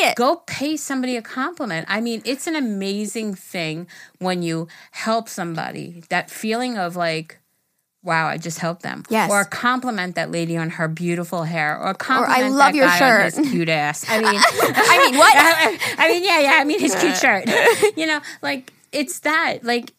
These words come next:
Speaker 2: it's just as easy as it is for you to write a negative comment, you could write a positive one.
Speaker 1: Yes.
Speaker 2: And your mood will change when you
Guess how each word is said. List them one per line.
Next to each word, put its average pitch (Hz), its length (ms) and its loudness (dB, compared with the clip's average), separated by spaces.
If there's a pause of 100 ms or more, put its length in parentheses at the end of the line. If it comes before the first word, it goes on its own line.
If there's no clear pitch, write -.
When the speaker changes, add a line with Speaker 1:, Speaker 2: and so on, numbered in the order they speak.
(140)
Speaker 2:
it's - 600 -6 (100)
just 294 320 -2
as 392 200 -6
easy 233 400 -2
as 214 120 -2
it 196 80 -2
is 196 200 -4
for 190 80 -6
you 180 80 -2
to 180 80 -2
write 170 160 2
a 156 60 -2
negative 160 460 -4
comment, 294 400 -2
you 202 220 -4
could 196 180 -4
write 180 220 0
a 165 40 -6
positive 160 600 -4
one. 147 220 -4
Speaker 1:
Yes. 185 260 0
Speaker 2:
And 170 180 -6
your 220 520 -2
mood 185 480 -4
will 180 120 -6
change 180 600 -8
when 180 120 -8
you 170 260 -6